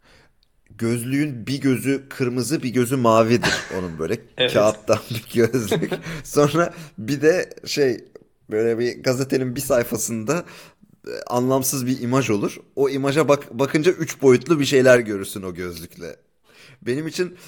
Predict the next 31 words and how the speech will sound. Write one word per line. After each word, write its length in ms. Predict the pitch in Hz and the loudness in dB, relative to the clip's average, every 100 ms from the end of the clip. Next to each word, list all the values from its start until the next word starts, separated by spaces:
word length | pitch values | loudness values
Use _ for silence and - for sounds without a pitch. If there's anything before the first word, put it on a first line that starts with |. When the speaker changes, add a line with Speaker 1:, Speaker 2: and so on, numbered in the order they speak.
| - | -20
Speaker 1:
çok 200 | - 165 | -8 -6
şaşırtıcı 560 | - 151 127 135 123 127 | -2 -4 -4 -6 -6 -8
bir 80 | 123 | -4
teknolojiydi 640 | 107 107 104 95 95 90 | -6 -6 -10 -10 -8 -8
o 100 | 90 | -10
mesela 420 | 90 85 82 82 | -10 -10 -8 -6
o 80 | 90 | -8
dönemde. 380 | 87 76 82 80 - _ | -10 -14 -16 -18 -18 _
Speaker 2:
O 180 | 135 131 | -6 0
beş 160 | 165 165 | 2 2
saniye 480 | - 147 143 175 | 2 2 2 0
şaşırıyordun, 640 | 170 165 160 180 170 160 151 | 0 0 0 0 2 2 -2
sonra 400 | 160 147 143 151 | -2 -2 -2 -2
çıkarıp 400 | - 160 156 160 | 0 2 0 0
bakıyordun 420 | 135 131 120 123 | -4 -4 -6 -6
falan. 380 | 127 127 147 160 135 | -8 -4 -2 -4 -2
O 20 | |
gerçekten 600 | 131 135 156 151 143 139 | 2 2 2 -2 -2 -2
garip 320 | 127 131 - - | -2 -2 -4 -10
bir 40 | |
şeydi. 440 | - 123 113 123 - - - - _ _ _ - | -6 -6 -6 -10 -12 -16 -20 -20 _ _ _ 0
Abi 300 | 156 175 175 165 | 4 4 0 -10
üç 280 | 196 - - | -10 -10 0
boyut 520 | 185 190 196 202 - - | 2 2 -2 -6 -10 -10
<laughs> 60 | - | -4
teknolojisi 1040 | 165 160 175 180 180 165 - - 185 180 - | 0 0 2 2 2 0 -2 0 0 0 -2
bir 80 | 151 | 4
yere 200 | 175 170 | 6 6
gitmiyor 540 | 165 160 160 165 127 123 - | 6 4 2 2 2 2 -2
bana 180 | 127 127 | -2 0
sorarsan. 580 | - 120 120 123 151 | -2 0 -2 -2 -6